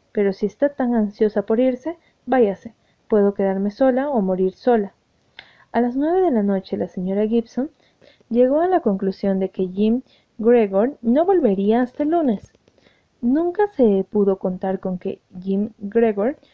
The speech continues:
no cambiaría de idea en veinticuatro horas. Además, le parece mal viajar en domingo, aunque se trate de volver a su casa. Está en la junta de su escuela, ¿no es así? ¿Qué piensa de él y de sus opiniones sobre la educación?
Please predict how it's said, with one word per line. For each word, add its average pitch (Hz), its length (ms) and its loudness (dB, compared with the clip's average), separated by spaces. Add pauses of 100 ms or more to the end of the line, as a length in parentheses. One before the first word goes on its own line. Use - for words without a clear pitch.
(160)
no 311 140 -2
cambiaría 226 540 2
de 190 80 2
idea 214 560 2
en 196 160 0
veinticuatro 190 720 0
horas. 220 300 0 (460)
Además, 190 500 -2
le 285 80 -4
parece 190 400 -6
mal 190 220 -4
viajar 202 420 -4
en 262 140 0
domingo, 190 440 -4 (440)
aunque 196 260 -2
se 196 160 -6
trate 196 320 -2
de 185 120 -2
volver 190 340 -2
a 269 80 0
su 277 160 -8
casa. 262 320 -6 (880)
Está 269 320 -2
en 359 80 -2
la 370 80 0
junta 226 400 0
de 214 100 0
su 208 100 -8
escuela, 240 480 0
¿no 190 120 -4
es 190 160 -6
así? 208 360 -6 (460)
¿Qué 381 140 -4
piensa 226 440 0
de 190 240 0
él 190 220 -4
y 190 100 -2
de 190 120 -2
sus 185 200 -10
opiniones 190 540 -4
sobre 185 320 -6
la 185 100 -4
educación? 190 640 -6